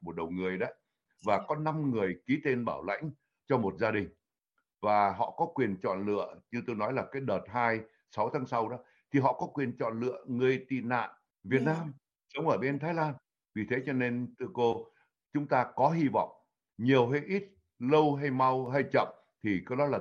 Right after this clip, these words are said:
Speaker 1: tùy theo cái tiến trình, ờ, cứu xét của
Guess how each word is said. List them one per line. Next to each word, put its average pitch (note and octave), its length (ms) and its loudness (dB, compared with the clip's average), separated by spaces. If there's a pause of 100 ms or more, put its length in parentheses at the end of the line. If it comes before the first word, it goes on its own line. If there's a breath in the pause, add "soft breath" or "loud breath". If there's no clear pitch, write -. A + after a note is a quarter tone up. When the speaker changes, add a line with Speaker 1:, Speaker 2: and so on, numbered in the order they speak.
(100)
Speaker 1:
tùy G2 240 2
theo G#2+ 440 0
cái - 180 -4
tiến D3 260 2
trình, F#2 320 0 (400 soft breath)
ờ, D#2+ 420 -6 (160)
cứu C3 140 2
xét D3+ 200 -2 (180)
của C#2 480 -6